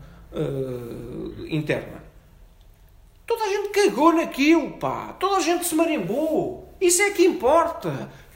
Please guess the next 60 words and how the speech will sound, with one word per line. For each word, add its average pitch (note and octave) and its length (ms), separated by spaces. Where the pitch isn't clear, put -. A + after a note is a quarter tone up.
Não A#4 180
importa, E3 840
mas, F#4+ 160
mas D#3 200
isso G#3 100
é G#3 40
típico D4 280
do E4 60
Rio F4 100
Rio D4 200
também. D3+ 220
Houve D#3 220
um, F3 360
uma F#3+ 100
moção F3+ 500
que - 100
vinculava F3+ 400
ao F3 100
partido, G3+ 480
eh, F3 260
se - 240
a - 40
eutanásia E3+ 680
fo-, F#3 320
se - 160
o F3+ 80
referendo G3 420
fosse D#3+ 440
defendido D#3+ 480
na E3 140
Assembleia D#3+ 360
da D#3+ 80
República, F3 380
o - 20
referendo D#3 220
da D#3+ 60
eutanásia, E3 420
e A3 80
o G3+ 80
Rio F#3 120
Rio G#3 160
votou E3 300
contra, F#4 480
contra B3+ 300
aquilo A3 200
que - 100
o G#3 100
Congresso G#3+ 440
tinha G3 180
decidido G3+ 400
que - 80
o F3 40
per-, F#3 460
que - 60
o F3+ 40
partido G3 300
devia F3 200
ser G3 120
a - 40
favor. D4+ 480